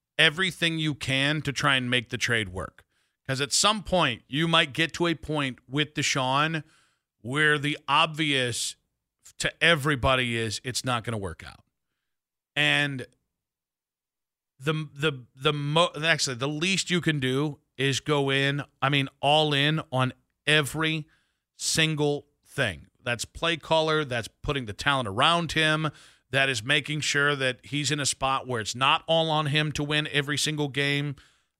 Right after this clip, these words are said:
everything. And I think the Browns are doing that. It, it feels like they're doing that by, you know, and not incremental, but a little bit every year they're trying something different. So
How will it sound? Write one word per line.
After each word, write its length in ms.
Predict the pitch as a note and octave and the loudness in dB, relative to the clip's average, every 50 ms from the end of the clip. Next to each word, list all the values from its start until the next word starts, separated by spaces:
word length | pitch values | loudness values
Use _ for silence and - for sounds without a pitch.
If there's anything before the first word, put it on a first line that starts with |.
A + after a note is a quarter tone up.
| _ _ _ - | _ _ _ 4
everything. 640 | E3 F#3 F#3 C3+ C3 B2+ A2 - - G2 - - - _ _ _ _ _ _ _ _ _ - | 6 6 6 4 0 -8 -8 -8 -10 -14 -14 -16 -20 _ _ _ _ _ _ _ _ _ 0
And 100 | D3+ E3 | 4 4
I 40 | F3+ | 4
think 140 | G3 G#3+ G3+ | 4 4 2
the 60 | G#3 | 0
Browns 360 | C#3+ F3 F3+ F3+ F#3+ G3 - | 2 2 4 4 4 2 2
are 200 | D3+ D3+ F3 F3 | 2 2 2 2
doing 320 | D#3 A2 D#3+ E3+ E3+ D#3 B2+ | 2 0 0 0 0 -2 -4
that. 220 | G2 D#2+ C#2 - _ _ _ - | -8 -14 -18 -20 _ _ _ -2
It, 200 | D3+ D#3+ D#3 _ - | -2 -2 -2 _ -2
it 160 | E3+ E3 - | -2 -2 -2
feels 340 | - - F#3+ G3+ G#3+ G3+ - | -2 -4 -2 0 0 0 0
like 220 | F3+ F3 E3 - | 0 0 0 0
they're 140 | E3+ E3 D3+ | -2 -2 -2
doing 380 | B2 - D#3 D#3+ D#3+ D#3+ D#3 | -2 -4 -4 -4 -2 -4 -2
that 340 | D3 D3 C#3+ C#3+ C#3 C#3 - _ _ _ - A2 G#2+ G#2+ | 0 2 2 2 2 0 -2 _ _ _ -20 -20 -10 _
by, 600 | - C#3 C#3 C3+ C3 C3 B2+ B2 A#2+ A#2 A2+ A2 - _ _ _ _ _ _ _ _ _ _ _ _ _ _ _ _ _ | 0 2 4 4 4 4 4 2 0 -2 -4 -8 -10 _ _ _ _ _ _ _ _ _ _ _ _ _ _ _ _ _
you 100 | C#3 C3+ | -6 -4
know, 200 | B2 A#2 A2+ - _ _ - | -4 -4 -6 -8 _ _ -10
and 140 | E3+ F#3+ A3+ | -6 -2 0
not 300 | A3 G3 E3 - - - | 0 0 0 -2 -6 -6
incremental, 720 | - F#3 E3 - - C#3+ C3 C#3 C#3 C3+ B2 G2+ D#2 D2 E2+ - _ _ _ _ _ _ _ _ _ _ | -2 -2 -2 0 -2 -2 0 2 2 2 0 -2 -8 -10 -18 -20 _ _ _ _ _ _ _ _ _ _
but 140 | - D3+ D3 | 4 6 6
a 60 | C#3 | 4
little 260 | C#3 C#3 D#3+ E3 E3 | 2 2 2 2 2
bit 220 | D3+ D3 D#3+ D3+ - | 4 4 2 2 4
every 300 | - C#3+ D3+ B2+ C3+ D#3 | 2 2 2 4 2 0
year 220 | C#3+ C3+ C#3 D3 D3 | 0 2 2 2 2
they're 120 | C#3 C3+ | 2 0
trying 360 | B2+ - - D3+ C#3+ C#3+ C#3+ | 0 0 0 2 2 2 2
something 400 | - - D3 C#3 C3 C3 C3+ C3 | 2 0 0 0 0 0 0 0
different. 500 | A2+ G#2+ A#2+ A#2 - - D3+ D#3 E3 D#3 - _ _ _ _ _ _ - | 0 0 -2 0 0 0 0 0 0 -2 -8 _ _ _ _ _ _ -8
So 560 | - - D#3 C#3 C3+ C3 C3 C3 B2+ A#2 | -4 0 2 2 2 2 0 0 -2 -4